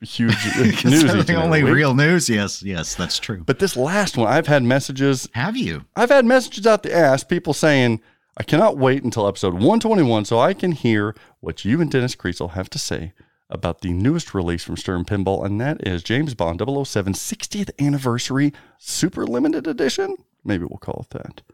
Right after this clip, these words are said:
Speaker 2: No, I don't wanna call it that.
Speaker 1: They wanna know what we think. They've heard all the other podcasters, all the media, uh, s-, uh, pontificate and, and talk about their first impressions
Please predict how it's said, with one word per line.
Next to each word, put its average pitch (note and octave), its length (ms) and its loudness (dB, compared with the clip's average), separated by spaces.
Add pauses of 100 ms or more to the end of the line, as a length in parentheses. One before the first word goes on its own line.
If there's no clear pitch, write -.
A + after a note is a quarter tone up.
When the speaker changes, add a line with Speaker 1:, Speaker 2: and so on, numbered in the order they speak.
(560)
Speaker 2:
No, G3+ 200 4
I C#3 520 2
don't F#2 100 -4
wanna C#2+ 160 -8
call - 220 -10
it - 80 -12
that. - 160 -8
Speaker 1:
They F3+ 100 2
wanna A3 300 2
know G3 160 4
what G3 240 0
we A3 100 -4
think. C4 320 0
They've B3+ 160 -2
heard C#4 220 0
all B3 140 2
the A#2 120 -2
other C#2+ 140 -6
podcasters, A#2+ 720 -2
all F#2 80 0
the E2 80 -8
media, G2 420 0 (460)
uh, G2 300 -2
s-, - 260 -14
uh, G2 100 -6
pontificate B2 840 -2
and, B2 140 0
and G2 320 -4
talk B2+ 320 -2
about G#2+ 300 0
their G2 80 -6
first - 280 -8
impressions - 800 -2